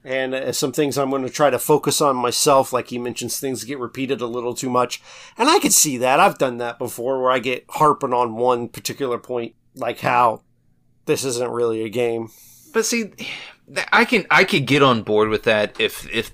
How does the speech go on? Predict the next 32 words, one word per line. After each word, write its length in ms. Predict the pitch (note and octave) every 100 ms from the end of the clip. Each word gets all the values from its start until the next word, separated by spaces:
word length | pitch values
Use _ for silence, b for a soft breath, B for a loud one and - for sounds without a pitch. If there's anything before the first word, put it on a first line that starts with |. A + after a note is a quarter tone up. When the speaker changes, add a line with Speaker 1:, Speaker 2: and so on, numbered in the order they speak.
| -
Speaker 2:
if 240 | G#2 -
this 260 | C3 D3+ D3
was 240 | B2+ A2+
a 380 | G#2+ A2 G#2 F#2+
structured, 1120 | - - - - D3 C#3 - D3 C#3 C3 B2 -
semi-scripted 1500 | - - - F3 D#3+ C#3+ C#3 - - C#3+ - C3+ A#2+ G#2+ - _ _ _
podcast 840 | - B2 A#2+ A2 B2 A2+ G#2+ - -
where 220 | - G#2 G#2
we 140 | G#2+
each 340 | - E3 E3+ -
had 320 | D3+ C3+ A2
set 380 | - C#3 B2+ -
talking 480 | G#2+ G2+ - G#2+
points. 580 | G2 G#2 G2 F#2+ - - -
But 160 | - D#3
I 60 | D3+
mean, 180 | C#3+
this 120 | D#3 G#3+
is 120 | C#3+
just 160 | B2 G2+
a 60 |
free-flowing 840 | - C#3 A#2 B2+ A#2 G2+ F#2 E2+ D#2+ _ _ _ _
podcast. 600 | - D#3 - D#3 D2+ F2+
I 40 | F#2
mean, 300 | F#2+ F#2 F2+ -
we're, 220 | G2+ G2+ -
we're 140 | A2
just 200 | C#3+ A#3
talking 280 | - F#2 -
about 200 | F#2+ E2+
a 40 | C#2+
game. 540 | - A#2 B3+ F2+ E2+